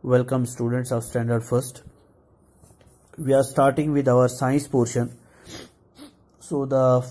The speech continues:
first lecture goes as follows. First lesson is <clears throat> P A R T S, parts of P L A N T S,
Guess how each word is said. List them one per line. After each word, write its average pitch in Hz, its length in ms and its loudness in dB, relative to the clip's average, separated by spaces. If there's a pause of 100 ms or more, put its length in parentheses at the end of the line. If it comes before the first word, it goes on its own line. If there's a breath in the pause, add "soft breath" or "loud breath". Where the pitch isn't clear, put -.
first 147 400 0
lecture 131 460 0
goes 123 680 -2 (340)
as 123 240 -2
follows. 101 540 -8 (2500 loud breath)
First 156 260 2
lesson 156 320 2
is 143 240 -2 (180)
<clears throat> 202 640 2
P 165 380 0
A 160 80 -2
R 143 240 4
T 123 260 -2
S, - 180 -4
parts 135 680 0 (800)
of 143 400 4 (1040 soft breath)
P 160 220 0
L 147 180 4
A 147 140 4
N 139 180 -4
T 123 180 -6
S, - 300 -10